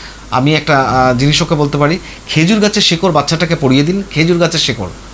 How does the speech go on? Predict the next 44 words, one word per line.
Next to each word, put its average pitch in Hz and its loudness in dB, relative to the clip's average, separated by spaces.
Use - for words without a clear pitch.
বাচ্চাটাকে 170 2
পরিয়ে 123 2
দিন। 95 -2
একটা 131 -2
হনুমানজির 165 2
বই 143 4
এখান 143 0
থেকে 143 0
কিনে 117 2
নিয়ে 107 2
যান 98 -4
বাংলায়, 110 0
তার 131 0
মধ্যে 165 0
যা 165 2
জিনিস 143 -2
লেখা 143 0
আছে 147 -2
বাচ্চাটাকে 151 -2
অ্যাপ্লাই 139 0
করুন, 180 0
চেহারা 120 0
ঠিক 113 -4
হয়ে 104 0
যাবে। 90 -6
অনেক, 165 0
উম, 127 2
কাকা 143 0
কাকিমা 156 0
জেঠিমাদের 151 2
দেখবেন 143 2
কোমরে 160 4
ব্যথা 120 0
প্রচণ্ড, 104 -4
সকাল 151 0
বিকাল 170 2
উঠতে 160 0
কোমর 143 0
নিয়ে 143 2
হাঁটতে 113 -4
পারে 98 -4
না, 104 -10
অনেকের 170 2
একটা 160 0